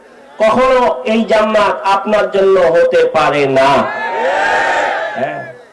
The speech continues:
আপনি সকালে আনবেন, "আফাতুমিনুনা বিবাদিল কিতাব ওয়া তাকফুরুনা বিবাদ।" কিছু ভালো লাগলে মানবা, কিছু ভালো লাগে না ছেড়ে দিবা।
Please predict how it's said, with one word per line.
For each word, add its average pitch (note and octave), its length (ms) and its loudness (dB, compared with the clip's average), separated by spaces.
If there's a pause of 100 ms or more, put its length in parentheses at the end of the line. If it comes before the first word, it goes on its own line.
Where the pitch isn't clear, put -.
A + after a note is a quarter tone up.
(500)
আপনি G#3 220 -10
সকালে B3+ 420 -2
আনবেন, B3 340 -2
"আফাতুমিনুনা D#4+ 920 -2
বিবাদিল D#4+ 600 0
কিতাব E4 440 0 (600)
ওয়া - 100 0
তাকফুরুনা F4 680 0
বিবাদ।" F4+ 480 0 (600)
কিছু E4+ 240 -4
ভালো D#4+ 340 2
লাগলে E4 300 0
মানবা, E4 480 0
কিছু D#4+ 280 -4
ভালো D#4+ 360 2
লাগে D#4+ 220 0
না D#4+ 60 0
ছেড়ে D#4+ 380 0
দিবা। D#4 540 -2